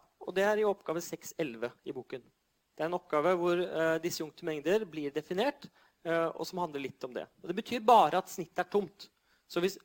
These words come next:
de har, de har sagt at mengden A og mengden B er disjunkte, betyr at A snittet med B, det er en tom mengde. De har ingenting felles. Så vi krever da at du kan ikke bruke et symbol på flere måter. Det er litt som i Java også,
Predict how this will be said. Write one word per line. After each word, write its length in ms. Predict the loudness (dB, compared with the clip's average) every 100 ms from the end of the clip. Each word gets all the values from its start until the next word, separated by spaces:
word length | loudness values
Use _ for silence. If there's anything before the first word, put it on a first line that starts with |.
| _ -2
de 100 | 4
har, 200 | 4 2
de 120 | 0
har 80 | 0
sagt 180 | -2 -6
at 60 | _
mengden 320 | -2 -2 -4 0
A 180 | 4 6 4
og 60 |
mengden 280 | 0 -2 -4
B 60 | -4
er 80 | -4
disjunkte, 560 | -4 -8 -8 -2 -2
betyr 220 | 0 0
at 100 | 0 2
A 140 | 2
snittet 320 | 2 -4 -6
med 140 | -8 0
B, 60 | 0 0
det 40 | -2
er 60 | -2
en 100 | -6
tom 400 | -12 -12 -10 -14 -10
mengde. 300 | -10 -6 -8 -10 _ _ _
De 60 | -2
har 180 | 2 2
ingenting 340 | 2 -8 -6
felles. 380 | -4 -4 -8 -16 _ _ _ -20 -20 -18 -20 -20 -20 -20 -20 _ _ _ _
Så 140 | -6 -6
vi 80 |
krever 560 | -4 0 4 4 4 8
da 280 | 8 8 4
at 120 | 0
du 120 | -4
kan 160 | -2 0
ikke 180 | -2 -2
bruke 360 | -2 -2 -4
et 80 | -4
symbol 320 | -4 0 0
på 160 | 0 -10
flere 320 | -6 -4 -2
måter. 360 | -2 -2 -2 -4 _ _ _
Det 80 | 0
er 60 |
litt 140 | 0 0
som 220 | -2 2
i 440 | 4 4 4 4 4
Java 320 | 4 4 4
også, 280 | 2 2 0